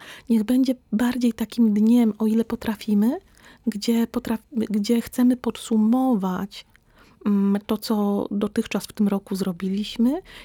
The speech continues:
i niech będzie takim dniem, gdzie wysyłamy dużo energii miłości naszym bliskim, których już między nami nie ma, ale przecież dusza jest nieśmiertelna. Przynajmniej ja w to wierzę.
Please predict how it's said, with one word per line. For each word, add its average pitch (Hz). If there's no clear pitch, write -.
i 220
niech 233
będzie 254
takim 233
dniem, 240
gdzie 226
wysyłamy 233
dużo 233
energii 226
miłości 233
naszym 220
bliskim, 220
których 220
już 269
między 208
nami 202
nie 208
ma, 202
ale -
przecież -
dusza 208
jest 196
nieśmiertelna. -
Przynajmniej 262
ja 165
w -
to 175
wierzę. 175